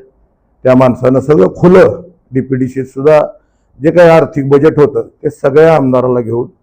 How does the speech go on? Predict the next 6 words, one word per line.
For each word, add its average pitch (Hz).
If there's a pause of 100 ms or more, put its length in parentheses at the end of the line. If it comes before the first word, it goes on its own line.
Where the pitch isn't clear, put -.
(120)
सगळ्या 156
कार्यकर्त्याला 123
घेऊन, 95 (560)
सर्व 196
पदाधिकाऱ्याला 151
घेऊन 160